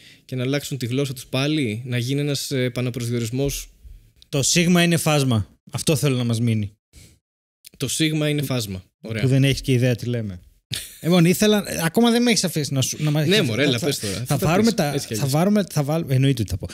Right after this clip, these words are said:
Speaker 2: Θα βάλουμε τα επεισόδια στο, στους Patreons, οκ,
Speaker 1: Μμμ.
Speaker 2: που είναι γλυκούλιδες και μας ακολουθούν παντού και θα είναι οι πρώτοι που θα μας πούν, «Παιδιά, αυτό είναι μεγάλο λάθος, μην το κάνετε». Θα γυρίσουμε τέσσερα, τέσσερα εικοσάλεπτα.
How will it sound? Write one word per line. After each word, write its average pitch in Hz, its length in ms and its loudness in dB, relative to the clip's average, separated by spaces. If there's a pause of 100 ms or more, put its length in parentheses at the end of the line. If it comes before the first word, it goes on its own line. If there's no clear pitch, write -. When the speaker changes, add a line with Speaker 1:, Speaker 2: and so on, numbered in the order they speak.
(160)
Speaker 2:
Θα 139 100 -2
βάλουμε 160 320 2
τα 190 100 0
επεισόδια 151 440 2
στο, 139 280 2
στους - 200 -2
Patreons, 113 380 2 (680)
οκ, 113 120 -4
Speaker 1:
Μμμ. 110 280 2 (180)
Speaker 2:
που 123 80 -4
είναι 117 140 2
γλυκούλιδες 110 640 0 (440)
και 127 160 0
μας 117 160 0
ακολουθούν 117 380 2
παντού 120 340 2
και 123 200 0
θα 123 120 -2
είναι 127 120 4
οι 117 40 2
πρώτοι 131 280 2
που 123 140 0
θα 131 80 -2
μας 120 180 2
πούν, 117 180 0
«Παιδιά, 113 260 2
αυτό 117 160 0
είναι 117 140 4
μεγάλο 110 280 2
λάθος, 101 240 0
μην 113 100 2
το 107 60 2
κάνετε». 90 400 -2 (420)
Θα 156 100 0
γυρίσουμε 180 380 2
τέσσερα, 120 440 0
τέσσερα 240 280 2
εικοσάλεπτα. 180 680 0